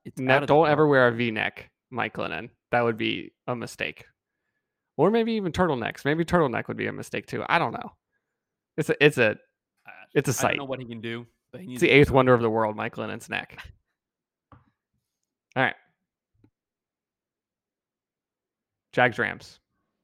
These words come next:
Speaker 2: Thirty, thirty-seven seven. Um,
Speaker 1: <laughs>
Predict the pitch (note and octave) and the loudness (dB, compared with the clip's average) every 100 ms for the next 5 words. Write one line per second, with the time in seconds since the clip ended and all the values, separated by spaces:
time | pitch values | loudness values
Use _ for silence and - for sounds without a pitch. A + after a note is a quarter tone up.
0 | _ - A2+ G#2+ - A2+ A2+ - G#2+ G#2+ | _ -12 -10 -10 -14 -14 -14 -14 -14 -14
1 | A#2 G#2+ A2+ _ _ _ _ - A#2+ G#2+ | -14 -16 -16 _ _ _ _ -4 -2 -2
2 | G#2 G2 _ - B4 - _ - A4+ _ | -4 -12 _ -10 -10 -10 _ -16 -16 _
3 | - _ _ _ - - - - - - | -20 _ _ _ -20 -16 -14 -14 -14 -16
4 | _ - _ - - - - A#3+ | _ -20 _ -20 -20 -20 -18 -10